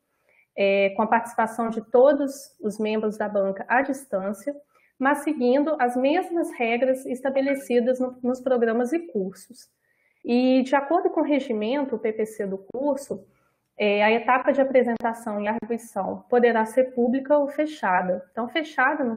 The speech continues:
nos casos de haver patente, com depósito por período inferior a seis meses,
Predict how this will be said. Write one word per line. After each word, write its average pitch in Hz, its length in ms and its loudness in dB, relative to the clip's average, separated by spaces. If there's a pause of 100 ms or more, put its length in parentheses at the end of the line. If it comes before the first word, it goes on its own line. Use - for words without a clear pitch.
nos 214 260 -4
casos 208 500 -2
de 208 80 -2
haver 202 260 -2
patente, 233 640 -6 (400)
com 214 140 -4
depósito 208 640 0
por 202 180 -4
período 208 320 -2
inferior 208 400 0
a 202 60 -4
seis 254 260 -2
meses, 285 480 0